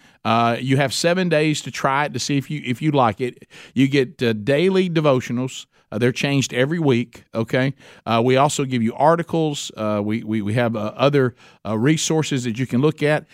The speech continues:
We all have some of these Bible studies we've done here available to you. We have other Bible studies and sermons from other teachers that we trust. Uh, there's a lot there. You, you, it would take you forever to go through all the information, but as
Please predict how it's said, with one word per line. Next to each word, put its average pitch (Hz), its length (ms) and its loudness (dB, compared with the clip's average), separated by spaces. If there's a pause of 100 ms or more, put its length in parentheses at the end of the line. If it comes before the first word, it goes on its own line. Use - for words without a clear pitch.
(120)
We 139 160 2
all 135 160 4
have 139 220 0
some 156 240 -2
of 131 60 0
these 139 200 -2
Bible 131 340 2
studies 147 440 -2
we've 135 140 -2
done 139 200 2
here 147 380 0 (340)
available 139 460 2
to - 120 -2
you. 147 200 0
We 123 100 0
have 120 180 0 (140)
other 160 300 4
Bible 143 320 2
studies 143 420 -2
and 113 120 0
sermons 147 580 -2 (300)
from 117 320 0
other 151 280 2
teachers 147 520 -2
that 139 140 -4
we 143 140 -2
trust. 139 500 0 (320)
Uh, 113 220 0
there's 180 220 -2
a 131 80 -2
lot 123 720 -2 (100)
there. 127 380 2
You, 113 160 -2
you, 123 540 -6
it 160 60 -8
would 160 120 -2
take 156 180 0
you 127 80 -6
forever 139 420 0
to 123 60 -2
go 123 160 2
through 123 240 -2
all 147 260 2
the 131 140 -2
information, 135 500 -2
but 113 140 2
as 135 240 0